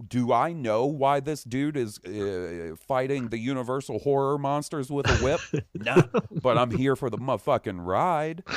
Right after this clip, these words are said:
Speaker 1: You know,
Speaker 2: That's
Speaker 1: I might,
Speaker 2: right. That's right.
Speaker 1: I might read the little synopsis in the manual and be like, "Good to know. Let's get, get me, get me my D-pad, my two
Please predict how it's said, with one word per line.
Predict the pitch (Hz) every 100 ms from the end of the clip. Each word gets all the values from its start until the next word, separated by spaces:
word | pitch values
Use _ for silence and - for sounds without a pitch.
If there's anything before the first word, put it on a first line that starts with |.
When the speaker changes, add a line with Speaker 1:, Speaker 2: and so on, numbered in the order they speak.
| -
Speaker 1:
You | 117
know, | 143 165
Speaker 2:
That's | 151 160
Speaker 1:
I |
might, | 92
Speaker 2:
right. | 90 -
That's | 101 92
right. | 95
Speaker 1:
I | 95
might | 180 170
read | 127 143 160
the | 127
little | 131 139 131
synopsis | - 101 107 143 - 117
in | 123
the | 104
manual | 104 120 135 107
and | 95
be | 104
like, | 98 -
"Good | 117 127
to | 120
know. | 120 156
Let's | 110 107 104
get, | 117 117
get | 98 135
me, | 165 160
get | 117 131
me | 180
my | 180
D-pad, | 147 143 - - 107 87
my | 95 117
two | -